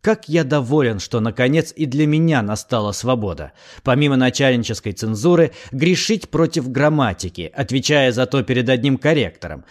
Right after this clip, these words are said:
Да если проскользнёт ошибка, перед снисходительной публикой, готовой прощать всё прочее.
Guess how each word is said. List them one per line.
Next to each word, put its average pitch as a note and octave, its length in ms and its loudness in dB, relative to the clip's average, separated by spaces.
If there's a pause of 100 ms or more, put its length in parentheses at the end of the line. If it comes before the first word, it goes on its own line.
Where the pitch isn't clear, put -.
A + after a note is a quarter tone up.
(280)
Да C3+ 100 2
если A3+ 300 2
проскользнёт D#3 720 0
ошибка, E3+ 560 0 (240)
перед C3+ 220 2
снисходительной D#3+ 880 0
публикой, G2 760 -4 (160)
готовой A#2+ 640 0
прощать C3 500 0
всё - 240 -4
прочее. F2+ 600 -4